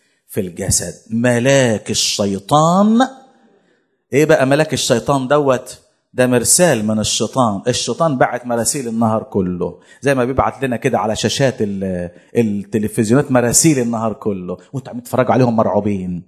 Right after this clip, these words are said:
ها؟ مرسال. ملاك الإيه ده اسمه؟ ها؟ الشيطان.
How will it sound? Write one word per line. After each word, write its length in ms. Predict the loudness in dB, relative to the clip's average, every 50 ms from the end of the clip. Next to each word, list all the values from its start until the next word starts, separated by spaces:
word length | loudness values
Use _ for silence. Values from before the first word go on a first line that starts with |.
| _ _ _ _ 0
ها؟ 280 | 0 0 0 -4 -10 -4 -2
مرسال. 500 | -2 -2 2 2 2 2 2 -2 -6 -10 -16 _ _ -2
ملاك 280 | 0 2 2 2 0 -2
الإيه 180 | 0 0 0
ده 100 | 2 2
اسمه؟ 320 | 2 0 0 -2 -2 -2 -4
ها؟ 120 | -6 -6 -10 _ _ _ _ _ _ _ _ _ _ _ _ _ _ _ _ _ _ -6
الشيطان. 460 | -4 -4 -4 -4 -6 -6 -10 -14 -18